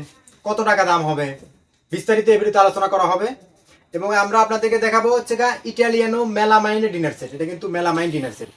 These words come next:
এটার যে পেস্টিংটা আছে, এই পেস্টিং নষ্ট হবে না। এটা হচ্ছে আরএফএল কোম্পানি ইটালিয়ানো মেলামাইন। আর এর সাথে আপনি বাউন্ন পিসের ডিনার সেট পাবেন। এবং কোনটা কয় পিস পাবেন বিস্তারিত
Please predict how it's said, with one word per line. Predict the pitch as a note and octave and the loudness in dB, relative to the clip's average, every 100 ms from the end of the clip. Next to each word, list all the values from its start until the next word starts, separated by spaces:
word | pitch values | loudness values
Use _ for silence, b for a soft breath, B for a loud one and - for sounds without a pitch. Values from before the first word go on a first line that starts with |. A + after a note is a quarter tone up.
| _ _ - | _ _ -6
এটার | D#3 F3+ F3+ | -2 -2 -2
যে | G3 G#3 | -2 2
পেস্টিংটা | G#3 A3+ A3 G#3+ | 2 2 2 4
আছে, | G3 G#3 | 4 0
এই | G#3 | -2
পেস্টিং | G3 G#3+ G3+ | -4 -6 -6
নষ্ট | F#3 - F3+ | -4 0 0
হবে | D#3+ F#3 | 0 -4
না। | - _ _ _ _ _ _ _ _ b b b _ _ _ | -10 _ _ _ _ _ _ _ _ b b b _ _ _
এটা | E3 F#3+ | 0 2
হচ্ছে | G3+ G#3+ A3 A3+ F3+ | 2 2 -2 -2 0
আরএফএল | G3+ A3 G#3+ | 2 2 0
কোম্পানি | G#3 F3+ F3 G3+ | -2 0 -2 -2
ইটালিয়ানো | G3 F#3 F#3 F3 | -2 -4 -2 -4
মেলামাইন। | E3+ E3 D#3+ F3+ A3+ _ _ _ _ - | -2 -2 -2 -4 -8 _ _ _ _ -8
আর | C#3+ F3 | -4 -2
এর | G3+ | -2
সাথে | G3+ G3+ | 0 0
আপনি | G#3 E3+ | 0 0
বাউন্ন | F#3+ G3 G3 | 2 2 -4
পিসের | G3+ G#3+ F#3+ | -4 -4 -4
ডিনার | F#3+ F3+ | -4 -6
সেট | G3 F#3+ | -6 -6
পাবেন। | F3+ G#3 - _ b b _ | -6 -6 -10 _ b b _
এবং | E3 F3 | -8 -6
কোনটা | G#3 G#3 A3 | -4 -2 -2
কয় | A#3+ A#3 | 0 -2
পিস | A3+ G#3+ | -2 0
পাবেন | A3 G3 G#3+ | 0 0 -2
বিস্তারিত | G#3 - G#3 | -6 -2 -2